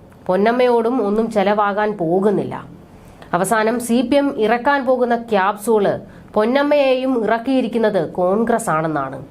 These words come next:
അതും പിണറായി ഡൽഹിയിൽ കേന്ദ്രത്തിനെതിരെ പ്രതിഷേധിക്കുമ്പോൾ അത് പൊളിക്കാനുള്ള നീക്കമെന്ന്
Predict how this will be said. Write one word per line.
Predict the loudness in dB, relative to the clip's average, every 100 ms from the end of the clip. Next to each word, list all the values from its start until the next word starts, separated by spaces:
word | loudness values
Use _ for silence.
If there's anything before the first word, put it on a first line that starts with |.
| -20 -20 -8 -2
അതും | 0 2 2
പിണറായി | 2 2 2 0 0
ഡൽഹിയിൽ | 0 0 2 0 0 0
കേന്ദ്രത്തിനെതിരെ | 0 2 2 0 0 0 2 0
പ്രതിഷേധിക്കുമ്പോൾ | 0 -2 0 0 2 0 0 2 0 -2 -8 -6
അത് | -2 -2
പൊളിക്കാനുള്ള | -2 0 0 0 0 0 0 0
നീക്കമെന്ന് | 0 0 0 0 0 2 0